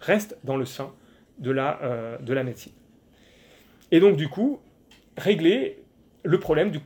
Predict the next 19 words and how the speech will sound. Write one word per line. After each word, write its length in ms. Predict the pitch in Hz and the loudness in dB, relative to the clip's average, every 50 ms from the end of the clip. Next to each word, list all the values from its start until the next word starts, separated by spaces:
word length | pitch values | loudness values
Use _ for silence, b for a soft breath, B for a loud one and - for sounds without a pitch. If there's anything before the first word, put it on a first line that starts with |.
| _ _ - | _ _ -16
du 180 | 131 117 143 | -12 -10 -8
concept 340 | - - 139 - - 208 165 | -4 -4 -4 -2 -2 -2 -2
de 60 | 147 | 0
maladie. 420 | 147 151 143 139 123 - - - _ _ _ - 123 | -2 -2 -2 -2 -4 -6 -10 -20 _ _ _ -14 -14
Donc, 80 | 113 - | -14 -12
j'ai 180 | 120 107 117 | -8 -8 -8
bi-, 160 | 113 117 - - 117 117 - - - 107 - - - - - - 127 - - 196 185 | -8 -10 -14 -18 -20 -20 -20 -20 -20 -20 -20 -20 -20 -20 -20 -20 -18 -18 -16 -14 -10
donc, 200 | 135 120 120 107 | -8 -8 -6 -8
j'ai 200 | 104 101 107 113 | -8 -12 -10 -6
bien 160 | 123 160 160 | -4 -4 -4
conscience 340 | 165 160 - - 202 202 - | -4 -6 -6 -6 -6 -6 -6
que 100 | - 131 | -8 -8
je 60 | 113 | -6
n'ai 60 | 156 | -6
pas 140 | 139 - 110 | -2 -2 -2
donné, 420 | 123 120 147 156 165 175 185 185 160 | -2 0 -2 -2 0 0 0 2 0
euh, 640 | 135 120 117 117 117 120 123 123 127 127 123 127 120 | 0 -2 -6 -8 -8 -8 -8 -8 -10 -10 -12 -12 -12
peut-être, 400 | - - 117 - 160 156 160 139 | -12 -8 0 0 0 0 0 -6
euh, 380 | 123 117 120 120 120 127 127 | -8 -6 -6 -8 -8 -8 -10